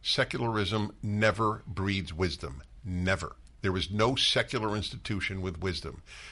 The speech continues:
So they have believed that we could get rid of God and still keep "do not steal"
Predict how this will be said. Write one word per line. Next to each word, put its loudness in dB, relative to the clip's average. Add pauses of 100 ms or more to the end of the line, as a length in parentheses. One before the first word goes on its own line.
So 4
they 6
have 0
believed 0
that 0
we -2
could -4
get -2
rid 4
of -2
God 4 (280)
and 0
still 4
keep -2 (480)
"do 6
not 4
steal" -2